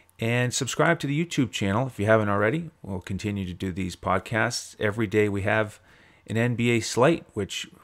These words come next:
we're in a nice groove now. We're gonna go back and forth between East and West.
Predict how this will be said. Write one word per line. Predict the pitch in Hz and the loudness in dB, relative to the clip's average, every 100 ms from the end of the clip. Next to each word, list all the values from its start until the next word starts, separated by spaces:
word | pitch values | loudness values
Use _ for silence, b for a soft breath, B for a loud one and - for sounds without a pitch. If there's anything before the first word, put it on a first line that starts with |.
| - | -6
we're | 110 101 | -2 -2
in | |
a | |
nice | 101 110 117 | -2 0 0
groove | - 120 110 | -2 0 0
now. | 107 110 117 | 0 2 2
We're | 104 | 0
gonna | 95 98 | -2 -2
go | 95 | 0
back | 90 95 92 | 2 2 2
and | 92 | -6
forth | - 101 92 - b b b b | -4 -2 -2 -6 b b b b
between | 98 107 95 | -10 -6 -4
East | 92 87 95 | -4 -4 -6
and | 90 | -4
West. | 92 85 85 - | -2 -2 -4 -12